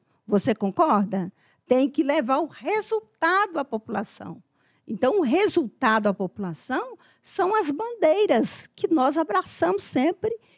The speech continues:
e nós vamos lutar veemente por ela. Logicamente, num governo que eu apoiei, que foi o Bolsonaro, se fosse ele, é lógico que seria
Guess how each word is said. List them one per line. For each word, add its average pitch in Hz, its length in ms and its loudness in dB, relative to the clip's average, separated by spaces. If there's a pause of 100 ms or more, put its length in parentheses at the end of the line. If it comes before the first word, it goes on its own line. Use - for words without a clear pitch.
(220)
e 440 100 0
nós 294 560 0
vamos 320 360 0
lutar 320 720 2 (400)
veemente 285 1120 2 (340)
por 494 200 2
ela. 226 480 0 (460)
Logicamente, 262 1200 0 (340)
num 330 220 0
governo 202 800 0
que 254 160 -4
eu 214 200 4
apoiei, 190 680 -2 (380)
que 196 260 -2
foi 202 300 0
o 190 40 2
Bolsonaro, 226 1040 0 (380)
se - 340 -4
fosse 254 640 0
ele, 240 540 0 (260)
é 415 80 -10
lógico 285 460 0
que - 80 -18
seria 370 540 -2